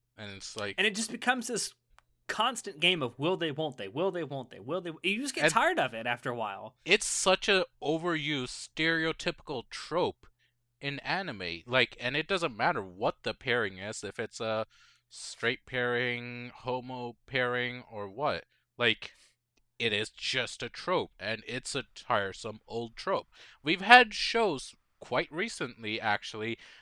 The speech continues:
Speaker 1: that have gotten over that and have actually gone into the relationship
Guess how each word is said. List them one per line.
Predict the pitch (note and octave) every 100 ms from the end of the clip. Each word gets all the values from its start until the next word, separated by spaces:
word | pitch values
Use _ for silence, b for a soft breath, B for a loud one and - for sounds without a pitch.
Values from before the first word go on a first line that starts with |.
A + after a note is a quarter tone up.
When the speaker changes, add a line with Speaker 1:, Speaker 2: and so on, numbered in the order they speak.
| B B2
Speaker 1:
that | B2+ A2 -
have | - C#3 B2 -
gotten | D3 D3+ C3+ A#2
over | D3 E3+ B2+
that | A2+ A2 -
and | A#2+
have | B2 A#2+
actually | B2 - C3
gone | G2+ C#3 B2+
into | B2+ -
the | A#2
relationship | A2 A2 C3+ - A#2+ A#2 A2+